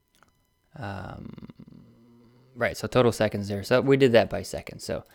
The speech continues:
um, we could even just do, instead of, instead of seconds, we could just say it's minutes, and I could just do over, um,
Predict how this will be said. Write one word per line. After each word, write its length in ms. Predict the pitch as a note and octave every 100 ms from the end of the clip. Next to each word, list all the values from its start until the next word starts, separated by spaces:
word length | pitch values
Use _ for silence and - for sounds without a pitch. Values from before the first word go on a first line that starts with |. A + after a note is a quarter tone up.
| _ _
um, 340 | - G#2 G2 G#2
we 100 | D#3
could 120 | A2+
even 200 | A2 G#2+
just 200 | G#2 -
do, 300 | G#2 G#2 G#2
instead 260 | G2+ G2+ G2
of, 160 | G#2+ -
instead 240 | A#2+ G#2 G2
of 80 |
seconds, 420 | - C#3+ - C3 A2+
we 80 |
could 140 | G#2+ F#2
just 160 | F#2+
say 120 | - F2
it's 120 | -
minutes, 460 | A2 C#3 B2+ A2+ -
and 100 | F#2
I 80 |
could 140 | F#2 -
just 180 | F#2+ -
do 160 | D#2+
over, 300 | G1+ - - _ _ _ _ _ _ _ -
um, 440 | G#2+ F#2 E2+ D2